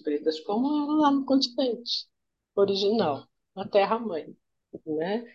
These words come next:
E se a gente pensa, pensamos nas nossas famílias, a gente criança, é esse, essa vivência de todo mundo, as tias, todo mundo tomar conta, e ficar junto, e um comer junto, estar junto,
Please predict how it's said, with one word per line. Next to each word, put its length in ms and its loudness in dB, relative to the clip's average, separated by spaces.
E 60 6
se 80 4
a 20 6
gente 200 6
pensa, 400 0
pensamos 380 2
nas 140 2
nossas 320 0
famílias, 680 0
a 60 -2
gente 280 -4
criança, 600 -2
é 520 4
esse, 420 -8
essa 280 -4
vivência 360 -4
de 40 -16
todo 260 8
mundo, 500 2
as 100 -8
tias, 380 -2
todo 180 2
mundo 140 -6
tomar 360 -8
conta, 500 -2
e 100 -2
ficar 200 0
junto, 460 0
e 160 -4
um 80 -4
comer 260 -2
junto, 720 2
estar 480 -2
junto, 560 -4